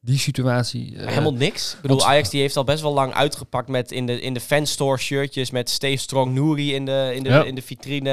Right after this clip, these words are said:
Speaker 2: En,
Speaker 1: Ja.
Speaker 2: eh, er zijn, er zijn hokje van de kleedkamer staat er. En, eh, ik moet zeggen, ik ben er nog niet geweest, eh, de afgelopen maanden. Dus het kan best zijn dat ze hem helemaal verbouwd hebben en dat dat weg is. Dat, dat weet ik niet. Maar ze hebben er altijd best wel open over gedaan.
Speaker 1: Ja,
Speaker 2: En
Speaker 1: nee,
Speaker 2: ook
Speaker 1: en
Speaker 2: sinds die schikking natuurlijk
Speaker 1: Ja,
Speaker 2: vorig jaar.
Speaker 1: zeker. En dus in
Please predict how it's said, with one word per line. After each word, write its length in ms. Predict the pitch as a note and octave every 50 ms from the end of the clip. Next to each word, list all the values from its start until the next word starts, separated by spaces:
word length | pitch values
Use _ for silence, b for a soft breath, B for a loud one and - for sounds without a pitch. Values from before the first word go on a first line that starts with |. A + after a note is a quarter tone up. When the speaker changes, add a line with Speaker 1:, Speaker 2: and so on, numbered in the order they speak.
| C3+ C3 B2+
Speaker 2:
En, 220 | A#2 A#2+ A#2 A#2 A#2
Speaker 1:
Ja. 140 | G#2+ G#2 A2+ A2
Speaker 2:
eh, 260 | A2+ A2+ A2+ A#2 A2 -
er 80 | A#2
zijn, 240 | - - B2 B2 B2
er 60 | A2+
zijn 160 | A#2+ B2+ A#2+
hokje 320 | B2 C3 C#3 - - - B2+
van 120 | - C#3+
de 60 | D3
kleedkamer 640 | D3+ - F#3 F3 F3 E3 - - D#3+ D#3 D#3 D3+ C#3+
staat 380 | - - C#3 C#3 C#3 C#3 -
er. 140 | C3+ C3 A#2+ - B B B B B B B B
En, 260 | - B2 B2+ B2+ A#2+
eh, 200 | - A#2+ A#2+ G#2+
ik 80 | B2+
moet 120 | C3+ C#3 B2+
zeggen, 200 | D#3 C#3+ C3+ -
ik 60 | A#2+
ben 120 | C3+ C#3+
er 80 | C3+ C3
nog 100 | C3 B2+
niet 160 | B2+ E3 F3 -
geweest, 460 | - G2+ A2 A2 B2+ C#3 - - -
eh, 140 | D3+ D3 C#3+
de 80 | C#3
afgelopen 440 | C3 - - - D3 C#3+ C3+ C3+ C3+
maanden. 260 | C#3 C3+ C#3 D3+ D#3
Dus 100 | C3 A#2+
het 80 | - -
kan 120 | C#3+ C#3
best 140 | D3 C#3+ -
zijn 140 | C#3 C3 B2+
dat 120 | A#2 -
ze 60 | -
hem 80 | A#2 A#2+
helemaal 200 | B2+ B2+ A#2+ A2
verbouwd 320 | G#2 - A#2+ A#2 A#2 A#2 -
hebben 180 | A2+ A2 A2+
en 40 | G#2 A2+ G#2+
dat 20 |
dat 140 | G#2 G2 F2+
weg 180 | A2 A#2 B2+ -
is. 120 | D3+ B2+
Dat, 160 | A#2+ G#2+ -
dat 140 | - G#2+ -
weet 180 | G#2 A2 B2 C#3
ik 80 | C#3
niet. 280 | C#3+ D3 F3 - - B B B B B B B
Maar 120 | B B2+ B2
ze 60 | D3+
hebben 180 | D3+ D3 C#3+
er 60 | - -
altijd 280 | D#3+ F#3+ F#3 F3 D3+ B2
best 200 | D3 D#3+ E3 D3+
wel 360 | D3+ D3 C#3 C3+ C3 - - -
open 360 | C#3 D3+ F3 - - - C3+
over 280 | A#2+ A2+ A2 - A2+ A2
gedaan. 260 | - G2+ G2+ G2 C#3+
Speaker 1:
Ja, 180 | D#3+ F#3 G3+ F#3+
Speaker 2:
En 60 | F#3+
Speaker 1:
nee, 180 | F#3 F3+ E3 D3+
Speaker 2:
ook 40 | C#3+
Speaker 1:
en 60 | D3+
Speaker 2:
sinds 220 | D#3 D#3 - - -
die 140 | D3+ C#3+
schikking 420 | B2+ - - G3+ A3 - - A#2+ G#2+
natuurlijk 320 | G2 - - F#2 F2+ E3+
Speaker 1:
Ja, 60 | G#3+
Speaker 2:
vorig 160 | A#3 A#3 - -
jaar. 100 | G3 G3+
Speaker 1:
zeker. 280 | G3 - D3+ C3 B2+
En 280 | B2+ C#3+ D3 C3+ C3+ B2+
dus 200 | C3+ D3 C3 D#3
in 280 | D3 C#3+ C3 B2+ A#2+